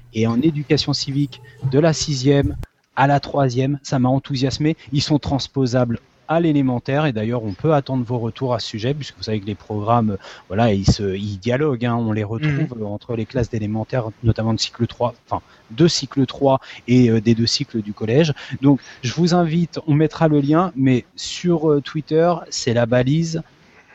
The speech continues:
Speaker 1: taco, le mot-clic taco, comme tâche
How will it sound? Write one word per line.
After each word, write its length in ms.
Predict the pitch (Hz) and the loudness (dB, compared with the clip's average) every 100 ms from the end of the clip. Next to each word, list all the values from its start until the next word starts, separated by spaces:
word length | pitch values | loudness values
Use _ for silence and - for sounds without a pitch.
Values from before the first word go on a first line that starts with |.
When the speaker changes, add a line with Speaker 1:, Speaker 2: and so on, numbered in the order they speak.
| 175 - | -18 -2
Speaker 1:
taco, 360 | 190 - 180 147 135 | 0 2 0 0 0
le 120 | 131 | 2
mot-clic 420 | 135 151 185 175 | 2 2 0 -2
taco, 320 | - 156 - 127 - - - 131 - | -4 -6 -6 -12 -14 -20 -14 -14 -2
comme 300 | 131 151 156 - | 2 2 0 -2
tâche 400 | 160 165 - - | 0 0 -2 -8